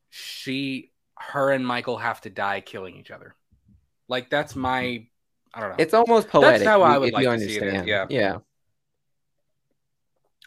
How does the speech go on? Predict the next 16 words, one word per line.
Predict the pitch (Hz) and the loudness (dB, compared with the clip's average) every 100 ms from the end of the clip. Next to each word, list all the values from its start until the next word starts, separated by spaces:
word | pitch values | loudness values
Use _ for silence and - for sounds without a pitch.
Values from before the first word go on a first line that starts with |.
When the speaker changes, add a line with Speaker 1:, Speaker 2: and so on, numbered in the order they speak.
| _ | _
Speaker 1:
She | - - 208 | -16 -6 -6
goes | 180 190 185 160 | 2 4 4 2
out, | 151 139 | 0 -2
like, | 139 123 | -4 -8
ridding | 127 113 131 131 123 120 120 | -8 -6 -4 -4 -8 -12 -12
the | 113 | -12
world | 107 113 110 104 | -8 -6 -6 -8
of | 101 98 | -14 -12
this | 104 - - _ _ - | -12 -12 -20 _ _ -16
evil | 110 101 98 | -14 -12 -12
being, | 92 90 87 85 _ | -12 -16 -16 -20 _
you | 101 | -14
know? | 98 95 - | -10 -10 -4
That's | 139 147 | -4 -2
kinda | - 165 | -4 -4
my, | 101 95 95 | -2 -4 -4